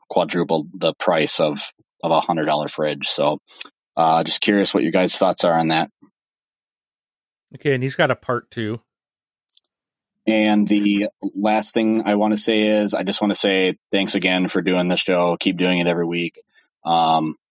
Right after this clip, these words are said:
Speaker 1: I love your guys' content. I love that you guys are open to discussion about anything. Um, I really look forward to every week listening to you guys and hearing what your guys' thoughts are. Um, it's one thing, yeah,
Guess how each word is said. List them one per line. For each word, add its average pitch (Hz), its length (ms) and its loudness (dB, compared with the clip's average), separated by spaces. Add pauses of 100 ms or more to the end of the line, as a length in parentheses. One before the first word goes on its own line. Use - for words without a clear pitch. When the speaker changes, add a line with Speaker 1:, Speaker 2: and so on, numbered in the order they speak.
(440)
Speaker 1:
I 92 80 2
love 92 180 2
your 92 80 0
guys' 87 280 0
content. 87 680 0
I - 60 0
love 87 300 0 (140)
that - 140 0
you 85 100 -2
guys 87 260 0
are 82 200 -2
open 90 300 0
to 120 60 -4
discussion 87 520 0
about 80 220 0
anything. 95 560 2 (440)
Um, 82 560 0 (760)
I 92 60 -4
really 92 200 4
look 92 160 0
forward 92 440 0
to 87 360 0 (160)
every 101 220 0
week 90 340 0
listening 87 380 0
to 87 60 0
you 87 80 2
guys 85 460 2
and 80 140 -4
hearing 90 260 0
what 85 160 -2
your 87 200 -2
guys' 82 300 0
thoughts 80 280 0
are. 80 260 2 (480)
Um, 80 540 0
it's - 140 -10
one 85 160 2
thing, 85 180 0
yeah, 80 220 2